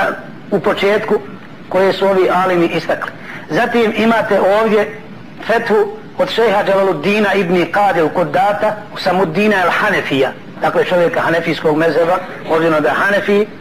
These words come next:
označava da je hanefijskog mezheba. Sedamsto četrdeset pete godine po hidži je umro. On kaže: "Inne džemijal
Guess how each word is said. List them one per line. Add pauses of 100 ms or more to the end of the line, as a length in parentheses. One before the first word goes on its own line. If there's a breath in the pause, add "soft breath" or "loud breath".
(120)
označava
da
je
hanefijskog
mezheba. (300 loud breath)
Sedamsto
četrdeset
pete
godine
po
hidži
je
umro. (1120 loud breath)
On
kaže: (1200 loud breath)
"Inne
džemijal